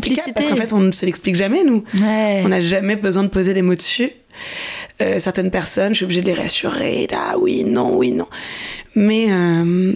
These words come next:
Speaker 2: nous, entre nous, on pose pas de mots dessus. En revanche, quand
Speaker 1: Mm.
Speaker 2: on nous côtoie, je pense qu'il y a très peu de, de doutes sur ce qui se passe.
Speaker 1: Ouais.
Speaker 2: On comprend tout de suite. On comprend tout de suite, en fait, de quelle nature est notre lien, et c'est un lien très surprenant, en effet.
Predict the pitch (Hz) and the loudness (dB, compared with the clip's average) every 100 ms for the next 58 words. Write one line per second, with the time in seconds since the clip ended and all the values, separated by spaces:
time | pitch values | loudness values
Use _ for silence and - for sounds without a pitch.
0 | 208 196 220 196 - 185 196 196 156 156 | 4 4 4 2 0 2 2 2 0 -2
1 | 208 180 180 175 - 269 196 196 - - | 0 2 2 2 0 0 0 -2 -2 -2
2 | 214 196 180 - - - - - 180 170 | 0 -2 -4 -14 -16 -14 -4 2 2 2
3 | 170 - 220 254 - - - - - - | 0 0 0 0 -4 -14 -20 -20 -8 -6
4 | - 262 - 196 185 196 196 - - - | -4 -4 -2 0 0 0 -4 -10 -6 -4
5 | 240 269 269 226 202 202 202 214 202 190 | -2 -2 0 2 2 2 0 0 0 2
6 | 269 - 190 - 208 - 208 220 - 240 | 0 0 -2 -2 -2 -2 -2 -2 -2 0
7 | 262 285 285 226 160 202 208 196 220 - | 2 2 2 0 0 -2 0 0 -2 -2
8 | 226 - 202 - - _ - 180 220 226 | -4 -2 -2 -4 -8 _ -6 -2 -2 -2
9 | 226 302 - - 320 320 - 202 185 196 | -2 -2 -2 -2 -4 -6 -4 -2 0 0
10 | 185 - 214 190 190 233 339 392 - 202 | 0 0 0 0 0 -2 0 -2 -4 -2
11 | 190 175 214 - - - - - - 196 | 0 2 0 -2 -14 -16 -16 -8 -4 -2
12 | 190 - 196 180 185 185 175 - - | -4 -4 -2 0 0 0 -2 -4 -12